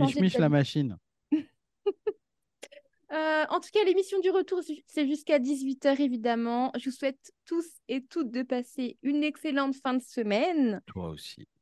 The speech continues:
Speaker 2: Et merci. <laughs> Et puis, on se donne rendez-vous lundi.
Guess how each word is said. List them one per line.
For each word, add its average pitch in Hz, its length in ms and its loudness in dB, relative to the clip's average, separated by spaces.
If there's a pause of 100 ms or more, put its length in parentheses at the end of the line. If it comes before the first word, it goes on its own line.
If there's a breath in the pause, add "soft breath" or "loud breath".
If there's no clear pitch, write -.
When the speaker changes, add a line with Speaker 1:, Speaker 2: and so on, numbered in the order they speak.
(120)
Speaker 2:
Et 220 120 -10
merci. 226 640 -4 (140)
<laughs> - 1300 -8 (440 loud breath)
Et 277 120 -4
puis, 330 120 -10
on 330 60 -4
se 294 60 -2
donne 302 140 4
rendez-vous 269 380 2
lundi. 302 720 -2